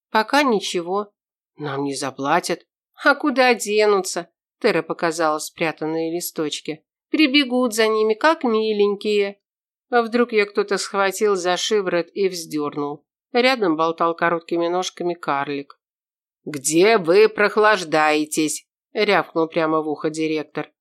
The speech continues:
"Марш на работу! Хотите на хлебе и воде посидеть?" Тера и Дрим побежали к балагану, но представление провалилось.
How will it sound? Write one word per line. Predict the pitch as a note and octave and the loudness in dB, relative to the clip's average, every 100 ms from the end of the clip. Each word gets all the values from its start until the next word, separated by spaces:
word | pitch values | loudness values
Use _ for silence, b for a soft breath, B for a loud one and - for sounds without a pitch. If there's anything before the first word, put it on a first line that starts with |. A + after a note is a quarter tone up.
| _ - | _ -6
"Марш | D3+ E3 F#3+ A3+ - | 0 4 4 2 0
на | A#3+ | 2
работу! | A3+ G#3+ E3 E3 D#3+ D3+ _ _ _ | 4 2 2 0 0 -4 _ _ _
Хотите | - G#3+ B3 A3+ A3 | 0 2 2 2 4
на | G#3 | 4
хлебе | A#3 G#3+ G#3 G#3 | 4 2 2 2
и | |
воде | G3+ F#3 B3 | 2 2 0
посидеть?" | D4+ B3+ G3 D#3+ D#3 C#3+ - _ _ _ _ _ | 0 -2 -2 -2 -2 -4 -10 _ _ _ _ _
Тера | B3+ A#3+ A#3 | 2 4 4
и | A#3 | 4
Дрим | G#3+ A#3 A3 | 4 2 4
побежали | G#3 G#3 G3+ G3+ F#3+ | 2 2 2 4 2
к | F#3 | 2
балагану, | G3 F#3+ F#3+ G3 G#3+ F#3 E3 - | 2 4 4 4 4 4 0 -2
но | G#3 G3 | -2 0
представление | F#3+ F3+ - F3+ F#3 F#3 F3 E3+ | -2 -6 0 2 2 2 2 0
провалилось. | E3+ E3 E3+ D#3+ D3 C#3+ D3 | 0 0 0 0 -2 -6 -10